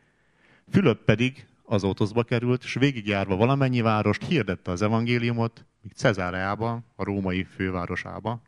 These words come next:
már a Izrael akkori római helytartói központjába, Cezáreába nem ért. Na majd itt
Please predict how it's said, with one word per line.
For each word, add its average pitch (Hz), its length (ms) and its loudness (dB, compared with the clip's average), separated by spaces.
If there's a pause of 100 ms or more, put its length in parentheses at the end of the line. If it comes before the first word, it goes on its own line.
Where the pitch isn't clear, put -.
(120)
már 87 220 -16
a 87 120 -16 (400)
Izrael 98 360 -4
akkori 98 280 -4
római 95 440 -2 (400)
helytartói - 840 -6
központjába, 92 960 -4
Cezáreába 90 680 -4
nem 82 160 -10
ért. - 340 -10 (1600)
Na 98 100 0
majd 104 180 2
itt - 320 -6